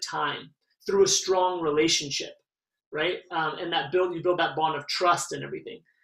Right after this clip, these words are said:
Well, the theater allows us to do that, but also let's be realistic about how much we can really do in one hour, right? So I'm just gonna introduce you to some, to some of these elements of, of drama therapy, and some of these, uh,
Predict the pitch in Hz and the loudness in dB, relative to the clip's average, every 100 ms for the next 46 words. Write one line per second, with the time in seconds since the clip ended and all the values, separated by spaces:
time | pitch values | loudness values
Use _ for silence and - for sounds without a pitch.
0 | _ _ 214 226 - 269 269 233 214 208 | _ _ -4 -2 -4 -2 2 2 2 2
1 | 202 - 170 196 196 143 - - _ _ | 0 -2 -4 -2 0 0 -2 -12 _ _
2 | _ 196 196 196 214 - 220 202 185 170 | _ 0 2 4 2 4 4 6 4 0
3 | - 208 208 226 214 208 202 202 214 196 | 6 6 6 -2 6 6 6 4 2 2
4 | - - 180 180 - 175 190 170 170 165 | 0 0 -2 -2 -2 -2 -2 -2 0 2
5 | 160 175 151 147 151 214 196 - 135 185 | 2 0 -2 -4 0 0 -2 -4 -4 -2
6 | 208 196 214 220 196 202 185 202 - 180 | -2 0 0 0 2 2 2 0 -2 -6
7 | 185 - 175 165 165 - 180 - 165 156 | -6 -2 -2 -2 -8 -8 -6 -4 -4 -4
8 | 160 - 175 170 156 - 160 147 139 - | -4 -4 -4 -4 -6 -6 -2 -2 -2 -12
9 | _ - 160 135 165 151 143 220 233 190 | _ -6 -6 -4 -4 -4 -2 -2 -2 -2
10 | 175 - - _ 196 196 226 214 202 190 | -6 -8 -20 _ -4 2 4 4 2 -2
11 | - - 175 | -6 -4 -2